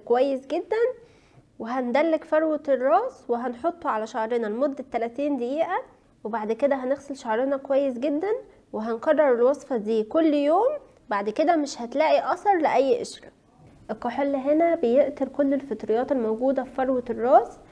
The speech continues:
والفطريات دي بتكون السبب الاول في تكون القشرة وظهورها في الشعر. فجربوا الوصفة دي وان شاء الله تعجبكم. تاني بقى وصفة عندنا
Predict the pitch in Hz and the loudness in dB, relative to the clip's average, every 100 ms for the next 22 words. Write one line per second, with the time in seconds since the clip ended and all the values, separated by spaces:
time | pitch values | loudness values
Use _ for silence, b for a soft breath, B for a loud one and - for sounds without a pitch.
0 | B B B 233 233 247 247 247 277 277 | B B B -6 -6 -6 0 2 2 0
1 | 277 277 277 277 277 277 269 262 214 285 | -2 -2 -2 -2 -2 -2 0 0 2 2
2 | 294 - - 269 285 269 - - - 269 | 2 -4 -6 0 0 0 -2 -6 0 0
3 | 233 247 294 285 226 - - - - B | 2 2 2 0 -6 -12 -14 -16 -18 B
4 | B - 220 220 254 262 262 269 262 269 | B -10 -2 0 2 4 4 2 0 2
5 | 294 277 285 294 285 277 196 190 - - | 0 0 0 2 0 -4 -8 -10 -14 -20
6 | - - B B - 269 302 277 262 262 | -20 -20 B B -4 2 4 4 2 4
7 | 262 269 254 208 202 240 269 285 | 2 0 -6 -6 -2 2 2 0